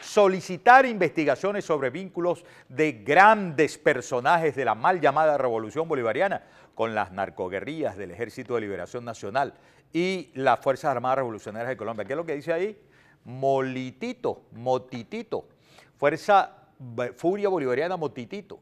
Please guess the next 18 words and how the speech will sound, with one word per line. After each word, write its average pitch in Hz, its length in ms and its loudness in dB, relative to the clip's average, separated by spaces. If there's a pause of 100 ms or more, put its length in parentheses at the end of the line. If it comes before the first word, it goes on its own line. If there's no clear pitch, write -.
Y 110 100 -6
allá 127 240 0
lo 180 120 4
otro, 175 240 0
¿qué 156 80 -4
es 165 60 -4
lo 170 100 -4
que 151 100 -2
dice? 175 460 -8 (360)
Eh, 107 760 -2
el, 104 280 -12
el 110 200 -10
clic 165 240 -8
en 156 100 -4
el 117 220 -6
de 110 100 -4
la 107 120 0
derecha, 135 400 -6